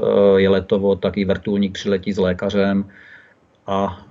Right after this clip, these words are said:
je to hodiny a hodiny propátrávání, pokud teda se ten člověk nepo-, nepodaří nám nalézt, eh, okamžitě po tom pádu laviny, právě těmi vyhledávači pak dohledávají,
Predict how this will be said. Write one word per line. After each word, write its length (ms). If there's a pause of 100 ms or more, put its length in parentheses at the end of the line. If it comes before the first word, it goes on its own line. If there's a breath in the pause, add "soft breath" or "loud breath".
je 160
to 240
hodiny 320
a 40
hodiny 300
propátrávání, 1120
pokud 300
teda 240
se 380 (220)
ten 160
člověk 360
nepo-, 380
nepodaří 420
nám 220
nalézt, 480
eh, 20
okamžitě 680
po 140
tom 220
pádu 260
laviny, 340
právě 300
těmi 220
vyhledávači 640
pak 160
dohledávají, 680